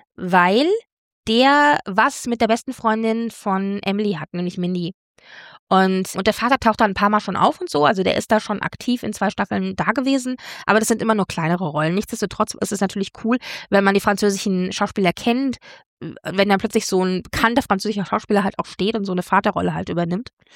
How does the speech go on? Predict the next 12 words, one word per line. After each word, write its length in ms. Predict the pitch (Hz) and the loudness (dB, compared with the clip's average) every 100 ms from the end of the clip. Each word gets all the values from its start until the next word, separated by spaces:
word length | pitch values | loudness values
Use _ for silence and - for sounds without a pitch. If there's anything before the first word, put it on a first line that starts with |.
| - - - - - - | -20 -20 -18 -20 -12 2
Und 320 | 214 214 214 | 4 4 2
Danny 220 | 214 240 | 2 2
selber 540 | 196 185 233 254 247 - | 4 4 6 6 4 2
ist 180 | - - | -2 -2
natürlich 340 | 208 196 196 - | -2 -2 -4 0
dadurch 440 | 165 208 240 - | 0 2 0 0
einem 360 | 175 180 180 180 | 0 0 -2 -4
größeren 420 | - 208 269 262 | -4 -2 0 0
europäischen 440 | 220 220 226 214 | 0 0 -2 -2
Publikum 420 | 208 208 214 202 | -6 -4 -4 -2
bekannt 280 | 190 - 196 | -2 -2 -6
geworden, 340 | 196 180 185 | -2 0 0